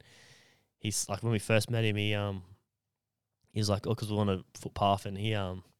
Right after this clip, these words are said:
was on a bike, and he flipped his horn, we moved over, and he's like, "Oh, where's running to?" And we're like, "Oh, Newcastle," and he just laughed,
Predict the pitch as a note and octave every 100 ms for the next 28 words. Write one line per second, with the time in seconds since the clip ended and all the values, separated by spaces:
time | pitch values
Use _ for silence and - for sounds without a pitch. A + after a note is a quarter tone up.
0 | _ - A#2 G#2+ F#2+ C3 D#3+ A2 G2+ B2+
1 | - A2 A2 A2+ A2 A2 G2 G2+ G2+ G#2+
2 | G#2 A2 C#3 C3+ C#3 C#3+ A#2+ B2+ B2+ A2+
3 | A2+ G#2 B2 A#2 A#2+ - G#2 - G#2+ G#2+
4 | - F#2+ A2+ G#2+